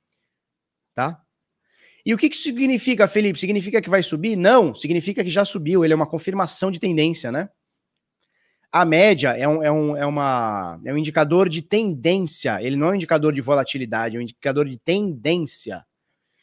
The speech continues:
Então, veja, se a média tá subindo, é porque o preço subiu anteriormente. Se a média tá caindo, é porque o preço está caindo.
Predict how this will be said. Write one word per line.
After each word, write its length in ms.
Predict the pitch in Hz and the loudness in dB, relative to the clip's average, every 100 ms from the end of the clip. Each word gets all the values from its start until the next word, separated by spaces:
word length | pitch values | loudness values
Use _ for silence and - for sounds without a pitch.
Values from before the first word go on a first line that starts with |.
| _ - | _ -12
Então, 360 | 131 196 220 214 _ | 0 2 2 -2 _
veja, 360 | 180 185 107 92 - | 4 4 4 -10 -10
se 200 | - 226 | 2 2
a 80 | |
média 500 | 180 151 135 120 120 | 4 4 4 2 -4
tá 180 | - 127 | -4 -6
subindo, 600 | - 135 208 254 156 107 139 | -6 -6 -2 0 -2 -6 -8
é 80 | |
porque 140 | 135 170 | -2 -2
o 60 | 160 | 0
preço 360 | 135 131 - | 0 -2 -2
subiu 280 | - 202 180 | -6 0 0
anteriormente. 640 | 147 135 117 104 156 127 - | 0 -2 -4 0 0 0 -4
Se 80 | |
a 40 | 135 | -2
média 280 | 110 107 110 | -2 -4 -6
tá 100 | 120 | -4
caindo, 360 | 156 151 170 | -2 -2 -2
é 40 | 202 | -4
porque 120 | 208 | -6
o 60 | |
preço 240 | 156 135 - | -4 -4 -4
está 140 | 113 | -10
caindo. 460 | - 98 131 98 | -10 -8 -8 -8